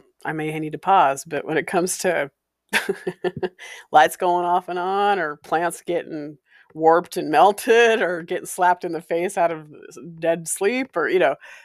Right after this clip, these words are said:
these things happen at the <laughs> house on Valencia Street, okay? Uh, and there was nobody there, see, except for, well, there's somebody there, but they wasn't a physical being.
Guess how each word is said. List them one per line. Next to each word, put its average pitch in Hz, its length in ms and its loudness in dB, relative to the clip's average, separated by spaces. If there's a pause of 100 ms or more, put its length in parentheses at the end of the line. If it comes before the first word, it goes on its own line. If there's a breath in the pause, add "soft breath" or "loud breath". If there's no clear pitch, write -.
(160 loud breath)
these 233 180 -4
things 233 180 0
happen 233 360 4
at 160 100 -8
the 180 60 -6
<laughs> 196 100 0
house 190 240 4
on 226 100 4
Valencia 196 560 -2
Street, - 420 -12
okay? 160 300 -6 (600 loud breath)
Uh, 147 360 2 (100)
and 165 120 -8
there 165 120 -4
was 165 100 -8
nobody 160 380 -6
there, 151 340 -6 (160)
see, - 320 -14 (160)
except 139 340 -6
for, 135 300 -8 (240)
well, 156 120 -6
there's 160 180 -2
somebody 175 320 -2
there, 117 280 -6 (300)
but 156 240 -6 (200)
they 151 140 -8
wasn't 156 380 -8
a 147 80 -10
physical 151 420 -6
being. 135 360 -10